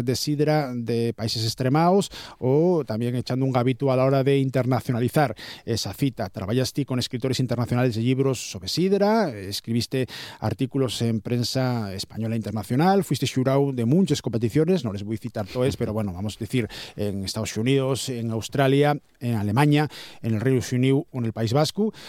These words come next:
Formaste parte también de algo que a nosotros los asturianos nos toca mucho, eh, y sobremanera ya dende aviento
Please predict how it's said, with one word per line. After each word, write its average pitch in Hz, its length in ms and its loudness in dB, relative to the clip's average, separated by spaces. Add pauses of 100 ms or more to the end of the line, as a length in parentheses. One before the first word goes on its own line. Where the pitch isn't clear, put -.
(360)
Formaste 131 360 0
parte 160 180 2
también 160 400 4
de 123 160 2
algo 131 200 4
que 143 120 -2
a - 20 2
nosotros 139 520 -2
los 131 160 -2
asturianos 143 480 0
nos 139 120 0
toca 139 220 -2
mucho, 147 480 2 (260)
eh, 123 260 2
y 117 40 2
sobremanera 135 580 4
ya 147 320 4
dende 143 640 4
aviento 147 560 2